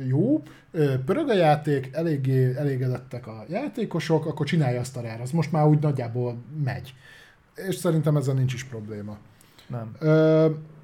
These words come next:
Speaker 1: aztán ugye meg tudjuk, hogy van egy csomó kisebb stúdió ott, ö, amiknek a fele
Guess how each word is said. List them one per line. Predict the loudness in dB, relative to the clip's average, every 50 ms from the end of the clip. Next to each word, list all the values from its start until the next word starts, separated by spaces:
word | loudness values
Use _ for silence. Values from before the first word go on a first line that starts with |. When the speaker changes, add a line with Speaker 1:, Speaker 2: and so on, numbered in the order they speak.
| _ _
Speaker 1:
aztán | -8 -6 0 2 2 2
ugye | 4 2 2
meg | 2 2
tudjuk, | 2 0 0 2 2
hogy | 4 4
van | 4 4
egy | 4
csomó | 2 0 0 0 0
kisebb | -2 -4 -4 -2 -2 -2 -2
stúdió | -2 -2 0 0 2 4 4 4 6 4 4 4 2 2 0
ott, | 0 -2 -4 -12 -20 -20 _ -20 -20 -20 -20 _ _ _ _ _ _ _ _
ö, | -8 -4 -4 -2 -2 -2 -4 -4 -6 -6 -6 -6 -6 -8 -10 -14 -18 _ _ _ -20 -20 -20 -20 -20 -20 _ _ _ _ _ _ -20 _ -18 -16
amiknek | -14 -14 -14 -14 -14 -14 -14
a | -10
fele | -8 -8 -6 -6 -6 -8 -8